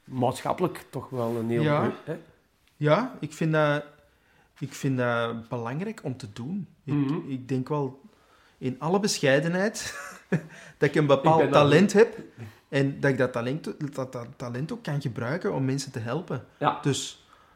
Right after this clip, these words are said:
Speaker 2: als, als een Femke mij vraagt om voor zo een, een of andere wedstrijd of een
Speaker 1: Mhm.
Speaker 2: examen, of, eh, of Anke die dat auditie gaat doen,
Speaker 1: Ja.
Speaker 2: ja, natuurlijk gaat die helpen, hè.
Speaker 1: Ja.
Speaker 2: Omdat voor mij is dat niet zo'n heel grote moeite. Natuurlijk, als je al die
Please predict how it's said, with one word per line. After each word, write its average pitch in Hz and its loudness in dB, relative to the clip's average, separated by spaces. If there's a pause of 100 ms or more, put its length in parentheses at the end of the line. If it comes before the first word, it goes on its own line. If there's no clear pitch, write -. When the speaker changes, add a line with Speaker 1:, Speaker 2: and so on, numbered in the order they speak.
Speaker 2:
als, - -4
als - -6
een 123 -6
Femke 120 -4
mij 110 -4
vraagt 113 -8
om 165 -2
voor 117 -10
zo 117 -8
een, 120 -8
een 120 -6
of 120 -4
andere 107 -6
wedstrijd 165 -8
of 110 0
een 107 -2
Speaker 1:
Mhm. 110 -2
Speaker 2:
examen, 135 -4 (340)
of, 113 -10
eh, 110 -4
of - -8
Anke 147 0
die 151 2
dat 127 2
auditie 127 0
gaat 147 4
doen, 208 2 (180)
Speaker 1:
Ja. 147 0 (100)
Speaker 2:
ja, 123 -4
natuurlijk 127 -4
gaat 139 -2
die 110 -4
helpen, 135 -2
hè. 175 0 (220)
Speaker 1:
Ja. 156 2
Speaker 2:
Omdat 123 2 (160)
voor 127 -6
mij 117 -4
is 131 -4
dat 123 -4
niet 127 -2
zo'n 127 -4
heel 113 -4
grote 151 -6
moeite. 156 -2 (640)
Natuurlijk, 151 2
als 151 -2
je - -4
al 165 4
die 165 -2